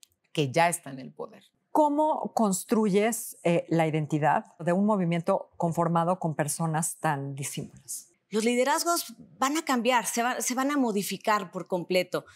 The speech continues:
Speaker 3: Se va a buscar un líder que baje los niveles de estrés del grupo, que lo sepa apaciguar.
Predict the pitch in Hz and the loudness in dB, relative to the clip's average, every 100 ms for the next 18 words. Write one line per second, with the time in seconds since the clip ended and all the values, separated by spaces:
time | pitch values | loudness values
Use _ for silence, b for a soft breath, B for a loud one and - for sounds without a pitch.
0 | B - 285 330 359 - 311 302 285 247 | B -2 2 2 2 0 0 2 2 2
1 | 269 269 220 - - 170 233 262 - 285 | 2 0 -4 -4 -8 -6 -2 -2 -4 -6
2 | 262 196 202 202 220 233 202 190 - 214 | -4 -4 -2 -2 -4 -4 -4 -4 -4 -4
3 | 214 208 196 220 226 175 185 180 233 233 | -2 -2 -2 -4 -4 -8 -8 -6 -4 -4
4 | 247 208 - 190 190 180 196 | -4 -6 -8 -6 -6 -2 -2